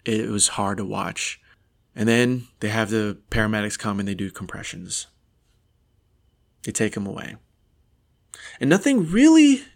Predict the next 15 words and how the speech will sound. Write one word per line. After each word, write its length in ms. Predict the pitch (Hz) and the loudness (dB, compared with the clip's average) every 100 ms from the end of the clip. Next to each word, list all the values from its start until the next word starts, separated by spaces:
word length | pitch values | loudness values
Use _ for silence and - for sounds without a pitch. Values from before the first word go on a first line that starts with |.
| _ - | _ -8
happened 380 | - 175 196 160 | 0 2 4 4
until 300 | 147 - 160 | 4 4 4
now 260 | 135 120 113 | 6 6 4
because 380 | 110 113 123 104 | 2 2 2 0
the 80 | |
body 340 | 92 110 120 127 | -2 0 0 0
cam 280 | - 107 104 | -2 -4 -2
footage 420 | - 101 110 180 | -2 -2 -2 -4
is 140 | 175 - | -6 -2
out. 460 | - - - - - _ - - - - - - _ | -2 -2 -4 -8 -8 _ -20 -20 -20 -20 -20 -20 _
And 220 | 120 123 | 0 2
to 160 | - 120 | 4 4
me, 640 | 113 143 214 165 139 131 120 - - _ _ _ _ _ _ _ - | 2 4 6 6 6 4 2 -2 -4 _ _ _ _ _ _ _ -2
that 480 | 113 113 113 110 _ | 2 4 4 0 _
is 720 | - 101 101 101 98 - - | -6 -4 -4 -4 -2 0 0